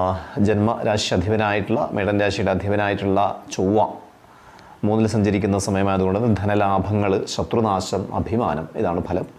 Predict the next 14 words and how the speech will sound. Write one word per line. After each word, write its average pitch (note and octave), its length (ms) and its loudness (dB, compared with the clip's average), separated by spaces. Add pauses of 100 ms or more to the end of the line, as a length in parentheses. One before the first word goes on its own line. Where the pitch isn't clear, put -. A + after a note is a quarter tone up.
(760)
അപ്പോൾ A#2 220 2
അഭിമാനം B2 400 2
വർദ്ധിക്കത്തക്ക A2 640 0
രീതിയിലുള്ള G#2+ 360 2
ചില G2+ 180 0
കാര്യ-, G2+ 300 0
കാര്യങ്ങൾ G2 340 2
നടക്കുക, F#2 500 -2 (120)
ശത്രുക്കളുടെ G#2 500 0
നാശങ്ങൾ F#2+ 420 0
ഉണ്ടാകുക, E2+ 480 0 (600)
ധനവർദ്ധനവ് G#2 760 0
വന്നു F2 160 2
ചേരുക E2 400 0